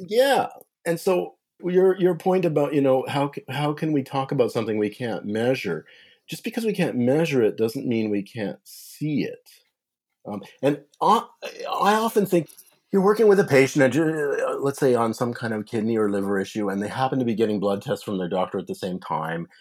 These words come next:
and, like, their liver enzymes are getting better as you're treating them, or their, their creatinine levels are improving as you're treating them. And so we like to think, "Oh, wow, it's actually really happening." <laughs> But, but, you know, my reference point is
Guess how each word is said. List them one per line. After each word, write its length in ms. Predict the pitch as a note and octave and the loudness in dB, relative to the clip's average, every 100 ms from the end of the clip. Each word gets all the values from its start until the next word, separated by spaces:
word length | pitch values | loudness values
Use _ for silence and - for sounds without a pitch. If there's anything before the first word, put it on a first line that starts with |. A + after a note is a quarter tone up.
| _ | _
and, 100 | G2 | -8
like, 240 | G2+ G2+ - | -6 -6 -4
their 160 | G2 | -4
liver 220 | G2+ A#2 A2 | -2 -2 -2
enzymes 420 | G2+ G#2 F#2+ F#2+ | -2 -4 -6 -6
are 60 | |
getting 240 | F2+ F2+ F2+ | -6 -6 -4
better 320 | G2 F#2 E2 | -4 -4 -4
as 180 | E2 - | -6 -10
you're 80 | E2 | -14
treating 420 | - F#2+ F2+ D#2+ | -8 -8 -6 -10
them, 220 | D2+ C#2+ - | -10 -12 -10
or 160 | F2 | -10
their, 280 | E2+ E2+ F2 F#2+ | -8 -8 -8 -10
their 180 | E2 F2 - | -10 -12 -8
creatinine 460 | G#2+ G2 F2+ G2 F2+ | -4 -4 -4 -6 -4
levels 340 | F#2 F#2+ F#2+ | -4 -4 -4
are 100 | F#2+ | -4
improving 500 | F#2 - G#2+ F#2+ F#2 | -4 -4 -4 -4 -6
as 160 | F2+ G2 | -8 -12
you're 80 | - | -10
treating 340 | A2 G2 F#2+ | -8 -6 -6
them. 140 | E2+ - - - A#2 | -8 -14 -20 -10 -6
And 180 | A#2 - _ - | -6 -8 _ -4
so 160 | D3+ | 2
we 140 | D3 D#3 | 4 4
like 180 | F3 | 4
to 60 | E3 | 0
think, 160 | D#3+ - | -4 2
"Oh, 200 | G3+ D#3 | 2 4
wow, 340 | G3 F#3 A#2+ B2+ | 4 6 4 2
it's 140 | B2+ | 0
actually 300 | E3+ - B2+ A2+ | -2 0 -2 2
really 360 | D#3 G#3+ D#3+ G#2+ | 4 6 6 4
happening." 520 | - - - - - _ _ _ _ _ _ _ - - | -2 -6 -10 -16 -20 _ _ _ _ _ _ _ -20 -6
<laughs> 120 | - - G#3 - F3+ | -4 -2 -4 -4 -2
But, 200 | - F3+ - - - | -2 -2 -8 -20 -2
but, 180 | D#3 E3 - | 0 0 0
you 100 | E3 | 2
know, 240 | D3 C#3+ - _ - | 2 0 -10 _ -10
my 200 | C#3 D3+ | -4 0
reference 540 | C3 D#3+ - E3 C3+ | 0 -2 0 0 0
point 320 | - A#2 G#2+ | -2 0 2
is 180 | A2 | 0